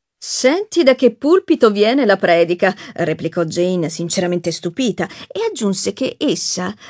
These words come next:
aveva outbosomed Sofia, un'espressione difficile a tradurre, pressappoco superata nel seno. E quando la Twentieth Century Fox, la sua casa, la mise per questo in castigo decidendo che per due mesi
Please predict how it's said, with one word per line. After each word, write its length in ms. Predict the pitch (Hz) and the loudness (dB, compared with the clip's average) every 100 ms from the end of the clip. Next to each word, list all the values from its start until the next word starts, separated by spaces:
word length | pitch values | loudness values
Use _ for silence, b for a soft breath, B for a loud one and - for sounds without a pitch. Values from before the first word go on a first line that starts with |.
| B | B
aveva 440 | - 330 247 - | 2 2 2 -2
outbosomed 800 | 277 302 320 - 269 285 330 330 - | -2 -2 -2 0 2 2 2 0 -4
Sofia, 540 | - 311 262 190 175 214 B B - | -4 -2 -2 -2 -2 -2 B B 0
un'espressione 680 | 208 214 - 269 269 247 | 2 2 2 0 2 2
difficile 500 | 196 190 160 127 175 | 2 -2 -6 -4 -2
a 60 | 165 | 0
tradurre, 600 | 180 180 180 196 196 - _ | 0 0 0 2 0 -2 _
pressappoco 800 | 196 185 190 202 202 190 151 - _ | -8 -4 -2 0 2 4 2 0 _
superata 880 | _ - 262 240 240 233 240 247 262 - | _ -6 -2 2 2 4 0 -2 -8 2
nel 260 | 233 220 | 4 4
seno. 460 | 208 - 127 156 208 _ _ _ _ _ _ _ | 2 -4 -6 -4 -6 _ _ _ _ _ _ _
E 200 | - 214 | -2 0
quando 320 | 190 196 185 170 | 2 2 4 4
la 120 | 165 | 4
Twentieth 360 | 175 180 180 180 | 0 -2 0 0
Century 320 | 180 175 175 | -2 -2 -2
Fox, 500 | 185 185 170 - 165 | 2 2 2 -4 -2
la 140 | 151 | -2
sua 180 | 160 160 | -4 -4
casa, 460 | 156 175 170 180 170 B B | 0 2 2 -2 -6 B B
la 180 | 302 359 | -4 0
mise 260 | 311 208 | 0 0
per 160 | 196 220 | 0 -2
questo 320 | - 311 - | -2 -2 2
in 120 | 208 | 2
castigo 500 | 214 175 - 240 240 | 2 -2 -4 -2 2
decidendo 500 | 208 175 175 190 220 | 2 2 2 4 4
che 200 | 180 180 | 2 -2
per 200 | 170 185 | -2 -4
due 220 | 175 196 190 | 0 2 4
mesi 460 | 196 185 170 170 | 4 0 0 -4